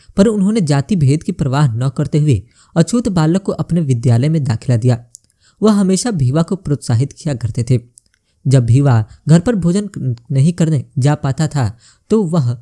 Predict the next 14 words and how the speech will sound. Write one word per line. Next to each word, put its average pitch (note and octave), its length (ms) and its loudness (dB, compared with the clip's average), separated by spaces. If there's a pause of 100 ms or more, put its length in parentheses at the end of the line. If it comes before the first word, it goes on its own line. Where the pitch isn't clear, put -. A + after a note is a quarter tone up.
(140)
उसे F#3+ 200 -2
स्वयं F3 240 -2
लाकर E3+ 320 -4
खाना C3+ 300 -6
खिलाते C#3 460 -4
थे, A2+ 120 -2 (400)
जिसे G#3+ 200 0
वह A3+ 120 -2
खास E3+ 400 -4
तौर C#3+ 120 -2
पर F3+ 140 -6
उनके C3 340 -4
लिए C3+ 160 0
ही B2+ 200 -2